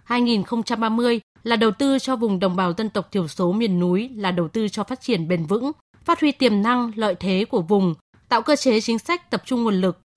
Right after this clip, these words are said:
giúp đồng bào ứng dụng tiến bộ khoa học vào sản xuất và cuộc sống, phát triển kinh tế, chủ động vươn lên thoát nghèo. Vì thế, việc cần làm là tích hợp chính sách đồng bộ, thống nhất, thu gọn đầu mối quản lý,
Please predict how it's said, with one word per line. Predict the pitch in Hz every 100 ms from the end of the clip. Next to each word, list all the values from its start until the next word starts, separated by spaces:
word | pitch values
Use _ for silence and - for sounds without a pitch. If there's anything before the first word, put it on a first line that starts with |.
| -
giúp | 269 330
đồng | 240 202
bào | 202 180
ứng | 175 196
dụng | 240 233 -
tiến | 190 202
bộ | -
khoa | -
học | 220 220 165 -
vào | 196 185 160
sản | 190 156
xuất | - 311 _
và | 202
cuộc | - 175
sống, | - 180 190 285 _ _
phát | - 330
triển | 285 185
kinh | 240 220
tế, | 196 190 220 294
chủ | - 220
động | 175 196 139 185
vươn | 247
lên | 233 226 208 _
thoát | 269 294
nghèo. | 262 214 170 - _ _ _
Vì | 269
thế, | 254 247 233 247
việc | 262
cần | - 214
làm | 202 208 185 165
là | 180
tích | 180 302
hợp | 285 202
chính | 190 190
sách | 339 -
đồng | 220 170
bộ, | 196 190 - _
thống | 196 226
nhất, | 285 339 _ _ _
thu | 302
gọn | 285 262 196
đầu | 190
mối | 180
quản | 196 240
lý, | 170 180 202